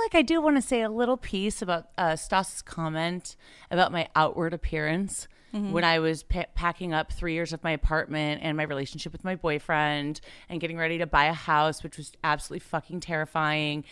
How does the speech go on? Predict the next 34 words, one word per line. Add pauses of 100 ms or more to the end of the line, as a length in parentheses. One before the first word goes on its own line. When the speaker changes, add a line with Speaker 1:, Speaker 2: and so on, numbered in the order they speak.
Speaker 2:
Mm-hmm.
Speaker 1:
and
being
just
really
sad
about,
like,
this
crazy
change
in
my
life,
Speaker 2:
Mm-hmm.
Speaker 1:
and
that
I
didn't,
you
know,
slap
on
a
little
bit
of
blush. (160)
Speaker 2:
Mm-hmm.
Speaker 1:
Yeah,
damn
right
I
didn't.